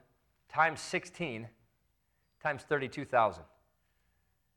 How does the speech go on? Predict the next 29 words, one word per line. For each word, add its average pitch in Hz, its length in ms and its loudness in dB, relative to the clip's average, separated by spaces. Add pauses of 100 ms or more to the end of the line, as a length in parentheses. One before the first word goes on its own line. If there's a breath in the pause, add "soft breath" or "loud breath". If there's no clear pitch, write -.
(480)
To 113 60 -8
see - 220 2
what 147 220 4
the 120 80 6
value 117 720 4
of 110 160 0
that 117 240 4
money 120 300 0
is, 101 520 -8
uh, 123 160 -6
of 120 140 -4
that 110 260 -2
gold 120 460 2
is 113 160 -4
that 104 160 -6
they're 107 80 -2
bringing 104 360 -4
in. 104 140 -6 (100)
I 107 60 -10
mean, 110 220 -4
we're 131 100 2
not 165 220 4
talking, 139 500 6
you 131 100 0
know, 110 220 0 (560 soft breath)
a, 107 140 -2
a 120 80 2
million 113 320 0
dollars. 104 440 4